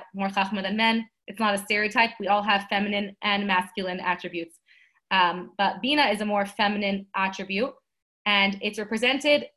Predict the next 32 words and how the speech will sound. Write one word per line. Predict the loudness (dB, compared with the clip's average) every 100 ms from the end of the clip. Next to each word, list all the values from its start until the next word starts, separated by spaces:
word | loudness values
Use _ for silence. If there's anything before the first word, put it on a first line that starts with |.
| -2
in |
the | 2
body | 4 4 4
by | 2 2
the | 2
left | 2 0 0 -6
brain, | -8 -6
which | -6 0
is | 2 0
where | -2 -4
we | -4
process | -2 2 2 2 -2 -2
things | -6 -10 -8
and | -4
understand | -4 -6 -4 -2 -2
things | -4 -6
properly, | 2 2 2 -4 -8 -14 _ _ _ _ -4
um, | -2 -2
to | -4 -6
its | -6
full | -2 0
breadth. | 2 2 0 -2 -2
In | 2
the, | 2 0 -4 _ _ _
in | -2
Hashem's | -2 -2 0 0 0
name, | 2 2 2 -2 -6 _ _ _ _ _ _ _ _ _
it | 0 2 2 -4 -10
is, | -2 0 2 2 -2 -8 -18 _ _ _ _ _ _ _ _ _
um, | 0 2 0 -4 -8
the | -6
Hey, | -6 2 2 2 -6